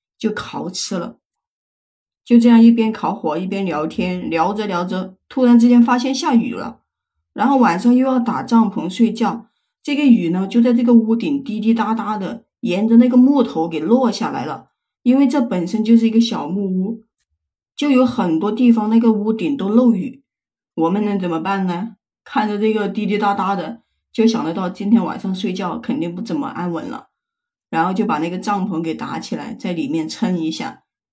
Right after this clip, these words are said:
就只打外帐，然后挡一下雨就可以了，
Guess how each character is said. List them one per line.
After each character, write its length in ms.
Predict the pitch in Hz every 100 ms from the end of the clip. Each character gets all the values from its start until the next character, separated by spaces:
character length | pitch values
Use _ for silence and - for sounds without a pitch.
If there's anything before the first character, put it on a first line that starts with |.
| _
就 160 | - 214
只 160 | -
打 200 | 175 135
外 280 | 160 214 180
帐， 320 | 160 - - _ _ _ _ _ -
然 200 | 151 180
后 80 |
挡 260 | 175 151 131
一 60 | 160
下 160 | 190
雨 220 | 180 -
就 100 | -
可 280 | - - -
以 100 | 107
了， 140 | -